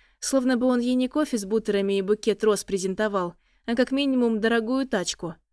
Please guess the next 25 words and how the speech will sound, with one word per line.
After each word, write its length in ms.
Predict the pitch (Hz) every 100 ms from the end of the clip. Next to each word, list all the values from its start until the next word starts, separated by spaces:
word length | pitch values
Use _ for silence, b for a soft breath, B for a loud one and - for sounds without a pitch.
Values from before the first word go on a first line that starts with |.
| _ _ _ _ _ _ _ -
Лена 380 | 214 226 220
обняла 380 | 202 208 208 208
букет, 440 | 196 202 262 262 -
сунула 460 | - 240 214 202
в 80 | 196
него 240 | 202 196
нос 380 | 214 247 254 - _ _ _
и 100 | 202
с 100 | 202
широкой 500 | - 226 262 254 208
счастливой 680 | 196 214 - 220 214 196 196
улыбкой 440 | 196 247 - 208 196
понюхала 540 | 190 202 196 208 196
цветы. 540 | 196 196 214 185 175 - _ _ _ _ _ -
Потом 320 | 220 294 254
потянулась 540 | 220 240 254 254 196
обнимать 460 | 190 196 202 220 220
уже 160 | 196
Демьяна. 600 | 180 196 180 180 175 170 - _ _ _ _ _
Потом 340 | 196 226 240 214
он 160 | 214 202
опрокинул 540 | 208 202 233 214 208
ее 260 | 202 190 196
на 180 | 214 240
спину 360 | - 185 180